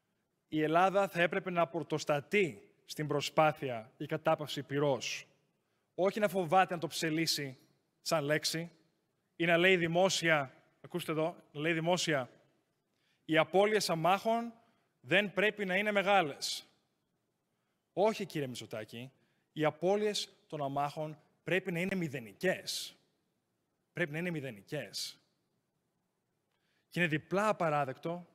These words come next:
να γίνονται αυτές τις δηλώσεις από τον κύριο Μητσοτάκη μετά τους νεκρούς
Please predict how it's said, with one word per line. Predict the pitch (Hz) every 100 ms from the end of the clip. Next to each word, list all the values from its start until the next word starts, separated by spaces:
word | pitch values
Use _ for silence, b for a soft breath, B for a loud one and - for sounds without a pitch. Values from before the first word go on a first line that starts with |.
| _ _ _ _ _ _ _ -
να | 147
γίνονται | 147 147 180 165
αυτές | - 175 -
τις | 127
δηλώσεις | 127 160 196 185 - - _ _ _ _ -
από | 135
τον | 123
κύριο | 120 160
Μητσοτάκη | 156 123 104 139 151 175 180 - b b b
μετά | 131 151
τους | 160 156
νεκρούς | 147 - 156 202 185 -